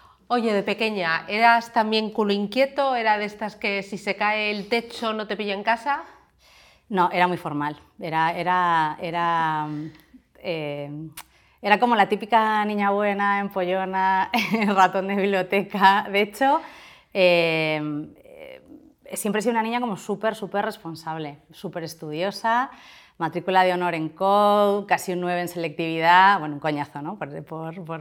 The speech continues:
Speaker 2: <laughs> por decirlo así.
Speaker 1: <laughs>
Speaker 2: Pero bueno, luego llegué a la universidad, bueno, tú date cuenta, claro, que en nuestra educación, eh, yo he ido a un colegio de monjas solo de niñas, entonces, eh, nunca he sido tampoco de las más trasto, siempre he tenido horario para volver a casa porque mis padres eran muy estrictos.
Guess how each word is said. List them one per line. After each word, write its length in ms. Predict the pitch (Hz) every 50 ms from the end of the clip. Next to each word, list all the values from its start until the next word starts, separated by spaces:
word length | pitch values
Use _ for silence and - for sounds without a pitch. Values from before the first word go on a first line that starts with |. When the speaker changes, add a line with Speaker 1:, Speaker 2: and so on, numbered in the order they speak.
| 160 135 -
Speaker 2:
<laughs> 120 | 208 -
por 140 | - 151 196
decirlo 420 | 196 180 185 - 190 185 196 185
así. 380 | 190 185 - - - 262 233 196 247 262 - 254 240 - - 392 - -
Speaker 1:
<laughs> 520 | - - - - - - - - - -
Speaker 2:
Pero 200 | - 220 208 208
bueno, 200 | 202 220 220 208
luego 180 | 196 202 196 226
llegué 200 | 226 226 226 226
a 40 | 240
la 80 | 240 247
universidad, 520 | 247 247 240 233 240 - 240 233 262 269
bueno, 160 | 247 214 180 -
tú 80 | 185
date 160 | 185 190 220
cuenta, 200 | 208 226 226 226 220
claro, 200 | 226 226 226 214
que 60 | 185
en 60 | 160
nuestra 240 | 160 160 160 - 160
educación, 840 | 151 156 151 151 147 143 - - 208 214 220 220 220 226 247 240 233 -
eh, 300 | - 170 156 156 151 156 156
yo 60 | 165
he 40 | 165
ido 80 | 165
a 40 | 180
un 60 | 185
colegio 300 | 185 208 202 196 202 214
de 100 | 196 196
monjas 360 | 196 196 202 196 202 233 220 -
solo 160 | - 160 175
de 120 | 185 185 165
niñas, 600 | 156 160 175 185 180 160 147 143 - - - _ -
entonces, 840 | 190 165 160 165 160 156 160 - 185 180 180 185 185 180 - - _ _ _ _ _ _ -
eh, 300 | - 190 180 170 170 170
nunca 220 | 170 175 170 208
he 20 |
sido 180 | 208 - 220 196
tampoco 300 | 185 190 185 185 185 196
de 60 | 180
las 140 | 170 170 160
más 540 | 165 170 160 160 160 165 160 160 156 156 -
trasto, 760 | - 190 202 214 208 208 - - 202 202 202 202 208 214 214 214
siempre 380 | 180 - - 214 208 202 202 196
he 40 | 190
tenido 340 | 190 175 180 175 170 160
horario 320 | 156 165 185 190 180 170 160
para 160 | 165 160 160
volver 200 | 160 160 160 156
a 60 | 151 151
casa 240 | - 208 - 220
porque 160 | 190 170 165 170
mis 140 | 160 156
padres 240 | 160 - 165 170 165
eran 140 | 185 175 165
muy 100 | 165 160
estrictos. 600 | 156 160 - 180 196 196 - 180 196 269 - -